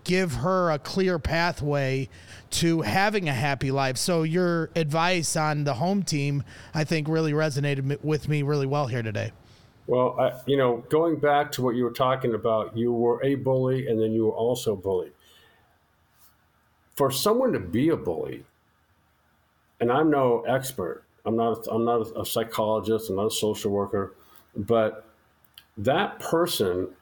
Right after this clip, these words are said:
Speaker 2: most likely is an unhappy person themselves for whatever reason.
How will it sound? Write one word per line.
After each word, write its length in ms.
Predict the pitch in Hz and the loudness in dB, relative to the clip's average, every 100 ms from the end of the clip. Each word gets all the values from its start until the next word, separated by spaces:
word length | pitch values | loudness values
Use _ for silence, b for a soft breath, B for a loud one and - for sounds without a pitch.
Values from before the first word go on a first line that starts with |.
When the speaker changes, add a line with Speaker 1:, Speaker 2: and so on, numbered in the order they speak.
| - | -6
Speaker 2:
most 480 | 107 127 165 - 117 | 0 2 2 0 0
likely 600 | 127 151 131 95 92 - - | 0 0 0 -2 -2 -6 -4
is 220 | 120 110 110 | -2 0 0
an 100 | 104 | 0
unhappy 640 | 123 127 - 127 127 110 | 0 0 0 0 0 -4
person 440 | - 113 110 107 | 0 -2 0 0
themselves 680 | 98 95 - 101 78 - - _ | 0 -2 0 -2 -2 -8 -16 _
for 200 | - 107 | -4 -2
whatever 440 | 101 113 120 113 | 2 2 2 2
reason. 400 | 104 107 95 - | 2 0 -2 -8